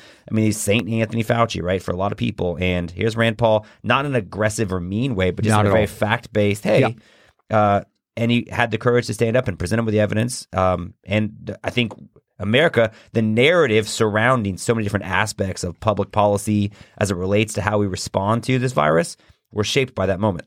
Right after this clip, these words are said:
Speaker 2: Absolutely. And Rand Paul, uh, I think, in addition, had the confidence because he's a medical
Speaker 1: Yeah.
Speaker 2: doctor as well. He has the background. He was not intimidated. And when Fauci throws out these big words that certainly would intimidate me,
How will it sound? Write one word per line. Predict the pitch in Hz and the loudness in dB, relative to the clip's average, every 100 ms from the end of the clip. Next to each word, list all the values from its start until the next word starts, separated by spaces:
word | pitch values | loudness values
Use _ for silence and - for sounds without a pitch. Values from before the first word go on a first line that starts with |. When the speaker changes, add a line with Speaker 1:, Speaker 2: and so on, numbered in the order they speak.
| - | -4
Speaker 2:
Absolutely. | 170 147 - 156 139 143 127 | 2 2 0 0 2 2 0
And | 127 | 2
Rand | 147 170 165 | 2 2 2
Paul, | 180 165 165 170 | 2 2 2 0
uh, | 135 131 | -2 0
I | 135 | 0
think, | - 120 - _ _ | 0 -2 -4 _ _
in | 143 131 | 0 2
addition, | 131 262 - 151 | 4 2 2 0
had | 117 147 110 | 0 0 0
the | |
confidence | - - 226 277 139 113 113 | -4 -2 0 0 0 0 -2
because | - 110 127 - | -6 -2 0 0
he's | 139 131 127 | 0 0 0
a | |
medical | 113 120 113 117 | 0 2 0 0
Speaker 1:
Yeah. | 104 | 0
Speaker 2:
doctor | 107 - | 0 0
as | 104 165 | -4 0
well. | 202 107 | 2 2
He | 101 | 2
has | 135 123 | 2 2
the | |
background. | 113 143 147 - 139 139 - - - | 0 0 0 0 0 0 -2 -18 -4
He | 156 | 0
was | 131 127 | 2 4
not | 135 117 | 2 2
intimidated. | 110 170 147 139 135 123 | 0 0 2 2 2 0
And | 113 | -4
when | 113 | -4
Fauci | - 135 127 135 | 0 0 2 -2
throws | - 135 123 | -2 0 2
out | 127 113 | 2 2
these | 113 101 | -2 -2
big | 131 113 | -2 -2
words | 110 143 151 135 | 0 2 2 0
that | 117 104 _ | -2 -2 _
certainly | - 170 151 139 | -2 0 0 0
would | 117 110 | 0 0
intimidate | 107 151 117 113 117 | -2 -2 0 0 2
me, | 131 131 113 | 2 4 2